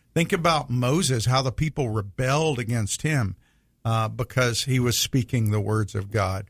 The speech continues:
So the persecution's been around for a long time, and it's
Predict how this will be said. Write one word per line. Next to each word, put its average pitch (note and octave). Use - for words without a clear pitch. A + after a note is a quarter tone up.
So B2+
the A#2+
persecution's G#3+
been D3
around C3
for C3
a A2+
long B2+
time, D#3
and C3+
it's -